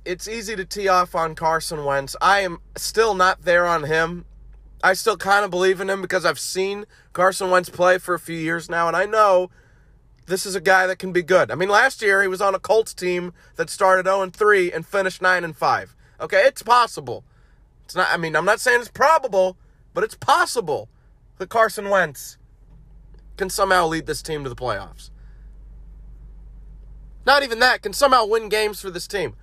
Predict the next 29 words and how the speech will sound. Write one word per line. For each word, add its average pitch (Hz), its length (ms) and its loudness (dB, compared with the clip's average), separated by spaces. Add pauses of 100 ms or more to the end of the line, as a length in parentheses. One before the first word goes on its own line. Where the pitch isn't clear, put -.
(160)
I'm 196 120 0
not 277 180 4
saying 240 260 -2
the 202 60 -6
season's 185 360 -8
over. 170 180 0 (920)
The 156 100 -6
coaching 240 540 -2
staff, 139 460 -2 (100)
Carson 269 460 2
Wentz 240 360 2
is 190 200 -2
the 165 100 -2
fourth, - 640 2 (320)
at - 260 2
best, 269 300 0
the 180 80 -4
fourth 214 420 0
biggest 185 320 0
issue 170 300 -6
on 143 160 -4
this 120 160 -10
team. 110 240 -12 (400)
The 139 100 -10
coaching 269 400 2
staff 226 320 2
is 175 140 -12
number 190 240 0
one. 123 300 -2